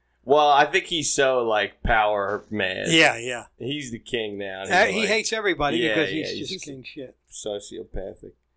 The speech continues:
Speaker 2: And her name is Circe?
Speaker 1: S-, uh, Cersei.
Speaker 2: Cersei. I keep
Speaker 1: C E R S E I,
Speaker 2: Sansa, Cersei.
Speaker 1: I think.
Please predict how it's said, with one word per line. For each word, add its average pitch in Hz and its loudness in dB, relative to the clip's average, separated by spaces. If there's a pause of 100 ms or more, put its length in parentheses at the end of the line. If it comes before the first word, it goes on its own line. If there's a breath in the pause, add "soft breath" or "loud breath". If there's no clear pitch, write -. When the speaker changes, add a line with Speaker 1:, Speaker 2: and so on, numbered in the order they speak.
(380)
Speaker 2:
And 185 -2
her 277 0
name 202 -4
is 170 -4
Circe? 247 -2 (840)
Speaker 1:
S-, - -8
uh, 113 0
Cersei. 110 -4
Speaker 2:
Cersei. 160 -4
I 156 -4
keep 147 -6
Speaker 1:
C - -6
E 165 0
R 120 -2
S - -10
E 170 -4
I, 190 -2
Speaker 2:
Sansa, - -6
Cersei. 104 -8
Speaker 1:
I 95 -10
think. 92 -14